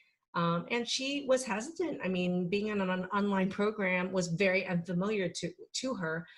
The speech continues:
But one thing that she demonstrates is that she did her homework and her research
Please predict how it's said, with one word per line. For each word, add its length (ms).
But 160
one 160
thing 160
that 80
she 160
demonstrates 560
is 120
that 140
she 180
did 200
her 140
homework 440
and 120
her 100
research 340